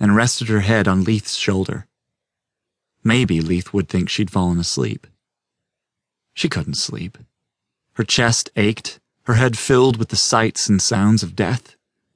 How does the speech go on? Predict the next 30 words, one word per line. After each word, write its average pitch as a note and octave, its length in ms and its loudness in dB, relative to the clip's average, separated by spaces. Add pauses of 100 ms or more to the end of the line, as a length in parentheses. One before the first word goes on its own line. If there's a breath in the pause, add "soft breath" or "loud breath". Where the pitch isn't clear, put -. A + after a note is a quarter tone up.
(640)
She - 160 -8
couldn't E3+ 220 2
even B2+ 160 0
cry. - 580 -2 (1800)
Apparently D3+ 440 4
she C3 140 2
didn't C#3 180 4
fool C#3+ 240 4
Leith. B2+ 440 2 (440)
He D3+ 120 4
hugged C#3+ 240 4
her C3+ 100 2
tighter. A2+ 460 2 (1120)
"Just G2+ 200 -2
a G2+ 40 0
little F2+ 200 0
further, E2 480 -2 (180)
then F#2 200 -2
we'll F2+ 100 2
stop." - 480 -4 (1200)
She - 160 -2
forced C3 340 4
herself A2 380 0
to G2 100 0
nod. F2+ 420 2 (1120)
The D3+ 80 2
horses C#3 420 2
needed G2+ 280 2
a F2+ 40 2
rest. E2+ 500 -2